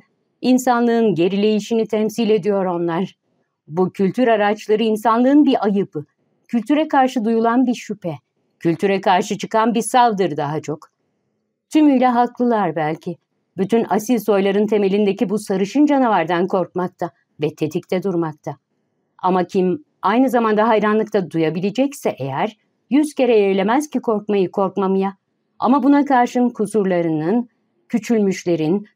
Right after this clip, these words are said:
güdükleşmişlerin, zehirlenmişlerin o iğrenç görüntülerinden de kurtulamamaya. Bizim kara yazgımız değil mi bu da? Bizim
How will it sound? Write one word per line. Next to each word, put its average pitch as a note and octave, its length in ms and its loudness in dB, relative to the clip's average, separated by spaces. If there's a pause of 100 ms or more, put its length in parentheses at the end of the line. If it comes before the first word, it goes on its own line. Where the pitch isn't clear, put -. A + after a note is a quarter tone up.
(120)
güdükleşmişlerin, G#3+ 1200 0 (140)
zehirlenmişlerin F#3+ 1120 2
o - 260 -2
iğrenç E3 480 -2
görüntülerinden G#3+ 920 0
de F#3+ 160 -2
kurtulamamaya. F3 800 -2 (640)
Bizim E3 340 0
kara E3 240 -2
yazgımız E3+ 760 0
değil F#3 200 0
mi C4 240 2
bu G3 100 -4
da? E3 140 -8 (600)
Bizim B3 360 2